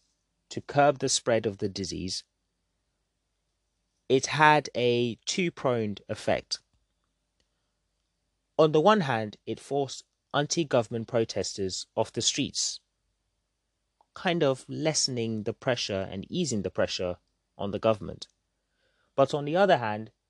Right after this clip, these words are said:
it made the economic crisis much worse and exposed the inadequacies of Lebanon's social welfare system.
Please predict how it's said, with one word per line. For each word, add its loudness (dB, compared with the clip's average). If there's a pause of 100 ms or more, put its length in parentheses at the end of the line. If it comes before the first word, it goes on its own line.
(320)
it -8
made -2
the -4
economic -4
crisis -4
much -2
worse 2 (160)
and -10
exposed -2
the -8
inadequacies -2
of -4
Lebanon's -4
social 0
welfare -2
system. -10